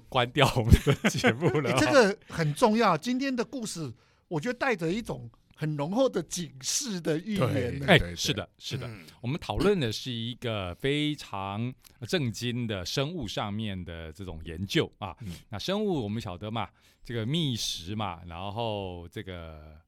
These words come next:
Speaker 3: 繁殖。
Speaker 1: 繁殖啊，
Speaker 3: 哎。
Speaker 1: 就是生物最主要的工作，哎，不是说工作，本能啊。
Speaker 3: 他们活着就只有这两个目标而已。
Speaker 1: 他们，
Speaker 3: 甚至
Speaker 1: 我们也是生物啊。
Speaker 3: <laughs> 甚至于呢，根本可以说只有繁殖这一件事情。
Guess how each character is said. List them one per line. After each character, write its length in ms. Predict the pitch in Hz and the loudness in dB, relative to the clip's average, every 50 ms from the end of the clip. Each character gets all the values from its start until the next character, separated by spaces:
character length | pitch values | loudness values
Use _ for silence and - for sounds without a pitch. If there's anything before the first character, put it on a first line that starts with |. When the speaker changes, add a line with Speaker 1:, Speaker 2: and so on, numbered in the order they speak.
| _ _ | _ _
Speaker 3:
繁 340 | - - - - 95 107 117 | -12 -8 -6 -6 -6 -6 -6
殖。 320 | 113 - - 90 76 82 90 _ | -8 -10 -12 -12 -14 -14 -16 _
Speaker 1:
繁 280 | _ - 80 85 113 107 | _ -12 -8 -6 -6 -4
殖 340 | - - 82 80 85 90 | -2 -4 -4 -4 -6 -8
啊， 120 | 95 82 80 | -10 -10 -12
Speaker 3:
哎。 40 | 80 | -12
Speaker 1:
就 120 | - 101 | -10 -8
是 280 | 107 104 104 104 98 95 | -8 -6 -6 -8 -8 -10
生 240 | 90 - - 113 123 | -8 -8 -6 -6 -6
物 140 | 135 117 104 | -6 -8 -6
最 160 | - 139 113 | -6 -6 -6
主 220 | - - 82 78 | -6 -8 -10 -10
要 160 | 87 101 104 | -8 -8 -8
的 360 | 87 87 82 85 85 82 85 82 - - _ _ | -8 -10 -10 -12 -12 -12 -14 -16 -20 -20 _ _
工 200 | - 113 110 117 | -4 -4 -2 -2
作， 180 | 104 135 120 | -2 -4 -6
哎， 80 | 107 110 | -4 -4
不 120 | - 117 | -6 -6
是 60 | 101 | -6
说 100 | - 117 | -6 -10
工 260 | 101 - 110 95 92 95 | -10 -8 -8 -10 -8 -6
作， 220 | - - 95 - - - - - - - | -4 -4 -4 -4 -8 -16 -20 -20 -14 -2
本 280 | - 127 110 110 104 101 | 0 2 2 2 -2 -4
能 280 | 95 87 87 104 123 127 | -4 -4 -4 -6 -6 -6
啊。 160 | 92 92 85 | -6 -8 -6
Speaker 3:
他 80 | 78 - | -4 -2
们 140 | 127 123 107 | 0 0 0
活 320 | - - 123 120 117 143 | 2 4 4 6 6 4
着 180 | 135 131 113 104 | 4 2 0 0
就 240 | - - - 131 110 - - | -2 -2 -2 -2 -2 -4 -8
只 140 | - - 110 | -8 -4 -2
有 120 | 113 104 | -2 0
这 140 | 98 92 113 | 0 -2 -2
两 180 | 104 90 80 80 | -4 -4 -4 -6
个 80 | 87 | -8
目 200 | 85 95 101 92 | -8 -8 -6 -6
标 200 | 85 95 90 85 85 87 87 | -6 -6 -6 -6 -8 -8 -8
而 100 | 90 92 | -10 -10
已。 100 | 95 - - _ - - | -12 -12 -16 _ -20 -2
Speaker 1:
他 200 | - 139 143 - | 2 4 6 6
们， 120 | 165 139 | 6 4
Speaker 3:
甚 100 | 254 240 | 4 2
至 80 | 208 143 | 2 2
Speaker 1:
我 80 | 117 | 4
们 100 | 135 165 | 4 4
也 80 | 151 113 | 4 4
是 80 | 143 165 | 2 0
生 240 | - - 143 147 160 175 143 | 2 4 4 8 8 8 8
物 60 | 131 | 8
啊。 220 | 117 107 107 104 - | 8 6 4 4 2
Speaker 3:
<laughs> 40 | - | -4
甚 340 | - - 294 254 233 - - | 4 8 8 8 8 6 2
至 340 | - 262 254 233 220 180 160 147 | 2 4 4 8 8 8 8 8
于 200 | 120 113 113 113 117 | 6 4 4 2 4
呢， 360 | 113 113 110 113 113 113 139 - _ _ _ _ | 4 4 4 4 4 0 -2 -6 _ _ _ _
根 160 | - 226 240 | 2 4 4
本 200 | 226 147 113 104 | 6 4 2 2
可 160 | 101 120 143 | 2 2 2
以 120 | 151 131 107 | 2 2 0
说 560 | - - 123 117 117 120 123 120 120 131 - _ _ _ _ _ _ _ _ _ | 0 0 0 2 4 4 4 4 2 0 -2 _ _ _ _ _ _ _ _ _
只 160 | - - 123 | -8 0 2
有 100 | 123 120 | 4 4
繁 300 | - - - 110 87 104 | 2 2 0 -4 -4 -4
殖 160 | 113 - 90 76 | -8 -10 -14 -10
这 160 | - 110 98 | -8 -6 -6
一 60 | 92 | -4
件 200 | 87 98 90 82 | -4 -4 -6 -6
事 220 | 71 - 98 87 | -6 -8 -12 -12
情。 180 | 87 82 - 101 | -12 -14 -16 -16